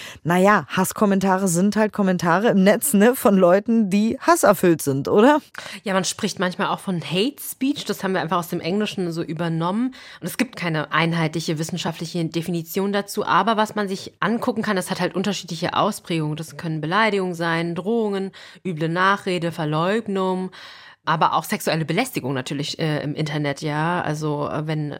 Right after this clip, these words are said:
Speaker 2: da Fotos geteilt werden. Und es richtet sich halt immer in irgendeiner Form an Einzelpersonen, Gruppen mit diskriminierenden Äußerungen, sei es, äh, bezogen auf, äh, Merkmale wie die Herkunft, Religion,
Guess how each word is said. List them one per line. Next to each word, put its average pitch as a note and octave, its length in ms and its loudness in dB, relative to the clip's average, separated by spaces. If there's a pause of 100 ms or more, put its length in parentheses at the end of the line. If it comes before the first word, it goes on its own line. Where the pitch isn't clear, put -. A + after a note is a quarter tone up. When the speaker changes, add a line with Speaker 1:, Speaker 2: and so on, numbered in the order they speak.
Speaker 2:
da D3 220 -4
Fotos G3+ 380 -2
geteilt E3+ 460 -2
werden. E3 540 -2 (500)
Und F#3+ 400 -4
es - 220 -8
richtet A3 280 0
sich G#3 200 -4
halt F3+ 200 -4 (220)
immer A#3+ 720 2 (440)
in F3+ 140 -4
irgendeiner G3+ 380 -2
Form F#3+ 500 -2
an D#3+ 380 -4 (260)
Einzelpersonen, F#3 760 0
Gruppen G3+ 520 -4
mit E3+ 300 -4
diskriminierenden F3+ 800 -2
Äußerungen, F#3+ 720 0
sei E3 240 0
es, E3+ 220 -8
äh, E3 220 -2
bezogen E3 420 -4
auf, D#3+ 420 -2
äh, D#3+ 160 -2
Merkmale E3 560 -2
wie D3+ 60 -8
die A3+ 180 -2
Herkunft, E3 420 -2
Religion, E3 540 -2